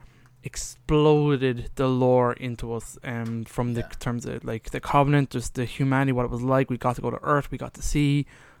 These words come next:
Speaker 1: all of these different systems and different ranks and different kind of infrastructures, and it was just, it was unbelievable. Like, it was just such a huge, huge lore dump,
Speaker 2: Mm-hmm.
Speaker 1: whi-, which there was that game.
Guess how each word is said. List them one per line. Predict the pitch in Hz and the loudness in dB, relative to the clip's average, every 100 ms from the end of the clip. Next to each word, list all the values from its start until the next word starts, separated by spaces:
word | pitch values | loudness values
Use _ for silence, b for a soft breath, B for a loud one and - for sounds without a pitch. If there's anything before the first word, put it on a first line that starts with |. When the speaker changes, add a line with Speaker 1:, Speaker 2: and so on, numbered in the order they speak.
| _ | _
Speaker 1:
all | 156 160 165 | 6 8 8
of | 151 | 4
these | 156 139 | 2 2
different | 143 - 135 | 0 0 0
systems | - 143 - 147 139 139 | 4 6 6 4 2 0
and | 127 123 | 0 2
different | 131 - 120 | 0 0 -4
ranks | 139 139 143 - | 0 2 2 0
and | 131 | -2
different | 127 123 127 127 | -2 -4 -4 -4
kind | - 135 127 | -2 -2 0
of | 120 127 B B B B B B B _ _ | -2 -6 B B B B B B B _ _
infrastructures, | 170 151 151 - 156 - 151 151 - | 2 8 8 10 4 8 8 8 6
and | 131 | -2
it | 135 | -4
was | 131 | -2
just, | 156 - | -2 0
it | 165 | 4
was | 160 | 6
unbelievable. | 175 175 202 208 139 | 6 6 6 6 4
Like, | 127 127 | 2 2
it | 143 | 2
was | 139 | 2
just | - 160 - | 2 -4 -2
such | - 160 | -2 -2
a | 147 | -4
huge, | - 160 151 139 123 - - | -2 0 2 0 -4 -10 -12
huge | - - 143 131 - _ | -8 0 0 0 -8 _
lore | 151 131 127 | 4 6 4
dump, | 123 117 113 - - | 2 -2 4 2 2
Speaker 2:
Mm-hmm. | 113 101 104 160 | -12 -10 -6 -4
Speaker 1:
whi-, | 143 | -2
which | 139 - | -4 -4
there | 135 | -2
was | 131 120 | -2 -2
that | 117 | -4
game. | - 120 | -8 -8